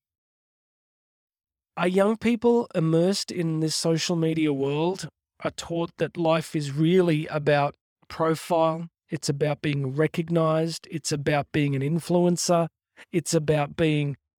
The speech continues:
powerful, significant, having authority, having, you know, recognition by all those around them.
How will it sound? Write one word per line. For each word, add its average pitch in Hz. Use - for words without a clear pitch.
powerful, 170
significant, 165
having 170
authority, 165
having, 160
you 160
know, 156
recognition 160
by 156
all 170
those 156
around 160
them. 165